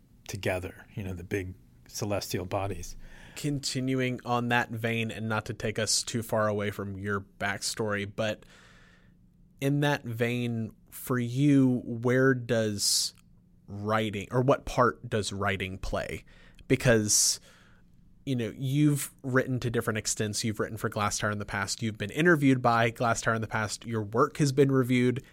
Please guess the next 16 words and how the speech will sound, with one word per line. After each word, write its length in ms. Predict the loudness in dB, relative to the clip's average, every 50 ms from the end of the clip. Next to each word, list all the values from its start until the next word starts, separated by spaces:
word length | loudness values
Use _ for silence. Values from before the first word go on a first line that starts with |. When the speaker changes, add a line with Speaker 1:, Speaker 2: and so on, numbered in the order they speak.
| -8 -6
Speaker 2:
in 100 | -4 0
Glass 300 | 2 2 2 2 0 0
Tower 260 | 2 2 4 4 2
in 100 | 0 0
the 80 | -2 -4
past, 300 | -2 -2 -2 -2 -2 -2
actually 360 | -4 -4 -6 -6 -8 -8 -8 -10 -12 -18 -20 -20 -20 -20 -20 -20 -20 -20 -16 -12
once 480 | -4 -2 0 0 0 2 2 0 0 0
at 140 | -2 -4 -4
least 320 | -4 -2 -2 -2 -4 -4
by 180 | -4 -6 -6 -6
me. 480 | -4 0 4 4 6 6 4 2 0 -4 -8 -16 -16 -16 -18 -20 -10 -2
Um, 480 | 2 2 4 4 4 2 0 -2 -6 -8 -12 _ _ _ _ -20 -20 _ _ _ -4
so, 240 | -2 2 4 4 4
you 120 | 4 4
know, 140 | 4 2 2